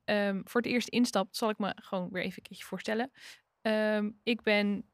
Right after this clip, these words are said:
sinds een paar jaar vrijwilliger bij de Kroephoekfabriek. Ik doe, eh, onder andere biertjes tappen, maar ook de artiesten ontvangen, zorgen dat ze eten hebben en op tijd op het podium staan en er af zijn. <laughs> Ehm, daarnaast ben ik gewoon enorm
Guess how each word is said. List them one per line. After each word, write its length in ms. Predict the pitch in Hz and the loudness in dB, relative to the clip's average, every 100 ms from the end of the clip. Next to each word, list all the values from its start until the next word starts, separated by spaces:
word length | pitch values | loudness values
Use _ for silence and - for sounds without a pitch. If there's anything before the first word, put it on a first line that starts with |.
| _ | _
sinds 320 | - - 214 | -4 2 4
een 60 | 202 | 4
paar 180 | 214 214 | 4 6
jaar 140 | 208 | 4
vrijwilliger 400 | 208 202 240 285 | 4 4 4 4
bij 100 | 294 | 4
de 80 | 277 | 2
Kroephoekfabriek. 680 | - 285 277 262 277 277 - | -2 -8 -6 -4 -4 -4 -10
Ik 180 | - 208 | -8 -2
doe, 300 | 202 180 - - | 0 0 -2 -6
eh, 280 | - 196 180 | -2 0 0
onder 220 | - 214 - | 2 2 2
andere 480 | 202 196 180 180 - _ _ _ - | 2 2 2 0 -8 _ _ _ -18
biertjes 420 | 214 233 233 - | -2 0 0 0
tappen, 400 | - 220 208 226 - - | 0 0 0 -2 -8 -2
maar 180 | 208 - | 0 2
ook 340 | 202 202 - - | 2 0 -4 2
de 160 | 226 | 4
artiesten 400 | - 226 208 - | 4 2 2 0
ontvangen, 460 | 190 - 185 185 175 | -2 0 2 2 -2
zorgen 280 | - 202 196 | -4 -6 -4
dat 120 | 185 | -6
ze 80 | - | -4
eten 240 | 196 196 | -4 0
hebben 260 | 185 180 - | 0 0 -2
en 140 | 202 196 | -2 -2
op 80 | 202 | -2
tijd 300 | - 180 - | -4 -6 -10
op 120 | - | -4
het 100 | 202 | -2
podium 260 | 202 208 202 | 0 -2 -2
staan 260 | 196 196 208 | -4 -6 -6
en 160 | - 202 | -6 -2
er 80 | 190 | -2
af 140 | - | -2
zijn. 180 | - 247 - - | 0 0 0 -2
<laughs> 260 | 294 - 285 _ - - - - - _ | -2 0 -4 _ -12 -8 -8 -10 -16 _
Ehm, 640 | 226 220 214 214 214 208 | 4 6 8 6 4 2
daarnaast 340 | 214 226 220 202 | 4 6 6 6
ben 100 | 208 | 2
ik 80 | |
gewoon 280 | - 202 190 - | 2 0 -2 -6
enorm 460 | 208 208 202 185 | -2 -2 -2 -6